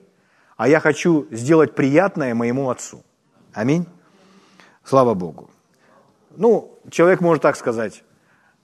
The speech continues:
«Так что мне теперь, то, что мне приятно, не, не, не, и не делать ничего такого»? Нет, вы, вы неправильно относитесь к воле Божьей. Когда вы узнаёте волю Божью, то вы понимаете, что Бог призывает вас к тому,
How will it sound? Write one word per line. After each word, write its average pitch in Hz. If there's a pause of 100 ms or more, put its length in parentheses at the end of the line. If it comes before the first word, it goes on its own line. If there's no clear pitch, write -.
(220)
«Так 147
что -
мне 156
теперь, 131
то, 175
что 170
мне 175
приятно, 170
не, 160
не, 156
не, 160
и 151
не 165
делать 185
ничего 120
такого»? 110
Нет, 139
вы, 170 (340)
вы 165
неправильно 190
относитесь 170 (220)
к 165
воле 175
Божьей. 95 (520)
Когда 156
вы 202
узнаёте 196
волю 185
Божью, 180
то 160
вы 175
понимаете, 180
что -
Бог 175
призывает 165
вас 170
к -
тому, 202